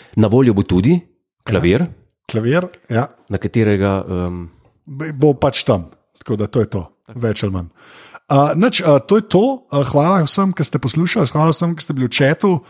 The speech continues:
Speaker 2: A, oni, ki pridete v kinoteko, se itak vidimo, a, drugače pa pač, a, bo to prišlo valjda ven tudi kot navaden podcast, tako da tudi če ne pridete, boste
Speaker 1: Tako.
Speaker 2: slišali.
Speaker 1: Devetindvajsetega v kinoteki,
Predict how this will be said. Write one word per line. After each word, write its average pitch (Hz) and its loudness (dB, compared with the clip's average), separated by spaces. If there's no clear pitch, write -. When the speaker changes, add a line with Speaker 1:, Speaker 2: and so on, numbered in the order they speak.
Speaker 2:
A, 131 0
oni, 156 2
ki 151 0
pridete 156 2
v 139 4
kinoteko, 127 0
se - 2
itak 135 0
vidimo, 185 0
a, 135 0
drugače 135 0
pa 151 0
pač, - -2
a, 143 0
bo 135 0
to 147 2
prišlo 135 0
valjda 131 2
ven 120 2
tudi 117 -4
kot - -6
navaden 110 0
podcast, - -6
tako 101 -6
da 101 -4
tudi - -20
če 120 -4
ne 110 -4
pridete, 120 -2
boste 120 2
Speaker 1:
Tako. 175 4
Speaker 2:
slišali. - -2
Speaker 1:
Devetindvajsetega 113 2
v 82 -8
kinoteki, 120 -2